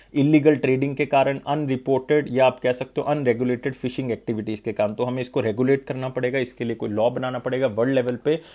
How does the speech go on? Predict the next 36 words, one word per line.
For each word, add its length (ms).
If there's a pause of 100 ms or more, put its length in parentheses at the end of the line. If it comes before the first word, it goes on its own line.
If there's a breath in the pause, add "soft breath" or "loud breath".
(160 loud breath)
और 220
इसके 260
अंदर 420
इलीगल 560
ट्रेडिंग 400
को 80
रोकना 320
पड़ेगा। 320
ये 320 (180)
Food 180
and 120
Agriculture 480
Organization 540
की 60
तरफ 160
से 140
कहा 220
गया 280
है, 120 (320 loud breath)
लेकिन 240
एग्जामिनर 480
आपको 240
ये 100
दिन 160
पूछ 260
लेगा, 280
ये 80
बहुत 320
ही 140
इंपॉर्टेंट, 560 (300 soft breath)
आ, 160
क्वेश्चन 340
नहीं 240
है। 140 (480 soft breath)
नेक्स्ट, 220
"Black 320